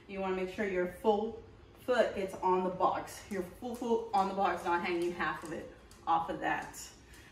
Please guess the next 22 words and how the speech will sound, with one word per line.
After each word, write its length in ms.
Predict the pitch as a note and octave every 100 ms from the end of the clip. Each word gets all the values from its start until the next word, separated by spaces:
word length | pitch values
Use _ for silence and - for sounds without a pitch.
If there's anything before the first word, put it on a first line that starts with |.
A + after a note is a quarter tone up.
| -
And 120 | F3
then 80 | E3+
full 140 | F3+ F#3
extension 420 | - F3 D3+ F3+
of 80 | E3+
the 80 | E3+
hips 300 | F3 D#3+ D#3
as 140 | D3+
you 80 | D#3+
stand 580 | D#3+ - E3+ E3 E3+ F3 - - - - -
and 80 | -
you 60 | -
step 260 | - A2+ -
down. 300 | - A2 - - -
Just 160 | - D#3+
be 100 | D#3+
careful 340 | - D#3 -
when 80 | D3+
you 60 | D#3
step 260 | - D3
back 240 | - - -
down. 280 | D#3 -